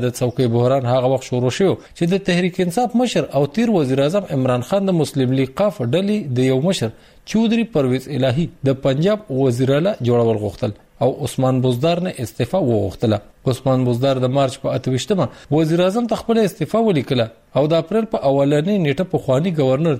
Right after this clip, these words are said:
چودري سرور د عثمان بزدار استعفا منظوره کړه. د اپریل په دریمه چودري سرور د ګورنرۍ نه اخوا کړل شو او عمر سرفراز چیما نوی ګورنر وټاکل شو.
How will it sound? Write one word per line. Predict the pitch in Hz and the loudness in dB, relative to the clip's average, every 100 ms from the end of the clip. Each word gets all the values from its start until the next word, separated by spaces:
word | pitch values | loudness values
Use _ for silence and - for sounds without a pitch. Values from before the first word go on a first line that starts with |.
| - | -2
چودري | 202 196 151 - | 0 2 0 0
سرور | 123 139 143 - - - | 0 2 0 -4 -14 -6
د | 156 135 | -2 -2
عثمان | - 151 202 190 127 | 0 0 2 0 0
بزدار | 120 113 117 185 190 127 | 0 0 2 0 -2 -8
استعفا | - 131 113 202 156 | -4 -4 -2 -2 0
منظوره | 120 110 107 | 0 2 0
کړه. | 101 110 - _ - | 0 -4 -6 _ -2
د | 147 131 | 0 0
اپریل | 139 127 127 | 0 -2 -2
په | 127 | 0
دریمه | 151 190 151 - - | 0 0 -2 -8 -4
چودري | 160 160 170 170 | 0 2 0 0
سرور | 175 202 226 233 | 0 2 0 0
د | 196 | 2
ګورنرۍ | 170 147 143 190 202 | 0 2 0 0 0
نه | 214 - | 0 0
اخوا | 214 170 | -2 0
کړل | 143 120 | -2 -2
شو | 113 - 131 | -4 -2 -2
او | 135 - | -2 0
عمر | 208 226 196 | 2 2 0
سرفراز | 147 135 139 135 123 - | -2 0 0 0 -2 -2
چیما | 139 180 143 139 | 0 2 2 2
نوی | 185 175 131 | 2 2 2
ګورنر | 131 131 185 147 | 2 2 0 0
وټاکل | 113 110 104 104 | 0 -2 -2 -6
شو. | - | -4